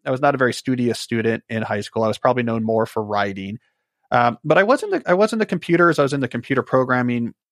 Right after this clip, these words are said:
I, I, I had a gift for that. And so I, I went through all the computer science offerings my school had. Um,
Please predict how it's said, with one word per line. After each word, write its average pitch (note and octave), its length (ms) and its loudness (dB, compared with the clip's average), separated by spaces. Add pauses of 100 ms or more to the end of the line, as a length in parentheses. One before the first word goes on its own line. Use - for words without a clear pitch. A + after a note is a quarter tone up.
(140)
I, A#2+ 320 0
I, A#2+ 280 0
I A#2+ 100 0
had D#3+ 180 2
a C#3 60 -2
gift B2 400 0
for A2+ 420 -2 (320)
that. B2+ 720 0 (220)
And A2 420 0
so G#2+ 640 0
I, G#2+ 440 -2 (120)
I A2+ 180 0
went A#2 340 0
through C3+ 160 2
all B2 100 4
the A#2+ 80 2
computer A#2 460 -2
science A#2 480 -2
offerings G#2+ 520 -4
my G#2+ 140 -4
school G2+ 320 -6
had. G#2+ 500 2 (720)
Um, G2+ 480 4